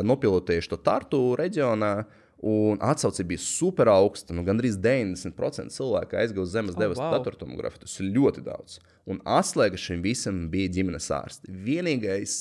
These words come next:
Speaker 1: ā, tas bottlenecks tajā procesā, ko viņi ir apzinušies, ir tas, ka, nu, viņi ir pārslogoti, un tieši tur tehnoloģijas var palīdzēt.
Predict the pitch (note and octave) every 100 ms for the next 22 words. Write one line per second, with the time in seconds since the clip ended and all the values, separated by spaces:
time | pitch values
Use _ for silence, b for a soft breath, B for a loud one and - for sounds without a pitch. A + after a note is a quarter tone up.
0 | F2+ G2+ G2+ G#2 G#2 G2+ b b b -
1 | F2+ F#2+ F#3+ - A#2 G2+ E2+ - F2 F2+
2 | A2+ A#2+ - - F2 E2+ E2+ A#2+ F3+ A2
3 | G2 - E2 - B2 C3 F#2 G2 A2 F2
4 | - G#2+ - E4 B3+ A3+ A2+ B B A2+
5 | A2 E3+ D3 - - C3 D#3 A3 - A#2+
6 | - F#2+ E2 D#2 - - - F2+ - -
7 | -